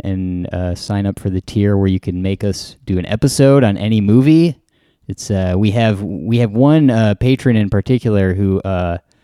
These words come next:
just, like, he, he has been able to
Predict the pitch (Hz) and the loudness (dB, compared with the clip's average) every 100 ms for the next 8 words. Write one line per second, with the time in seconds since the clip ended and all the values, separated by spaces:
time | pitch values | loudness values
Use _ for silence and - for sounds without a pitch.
0 | _ _ _ _ _ _ 151 160 - _ | _ _ _ _ _ _ 0 0 -4 _
1 | 120 110 98 - - - 123 - - 190 | -2 0 -2 -6 -16 -8 -8 -8 -6 2
2 | 233 151 131 123 147 139 127 - 117 113 | 2 2 0 2 2 4 2 2 2 4
3 | 107 104 | 4 2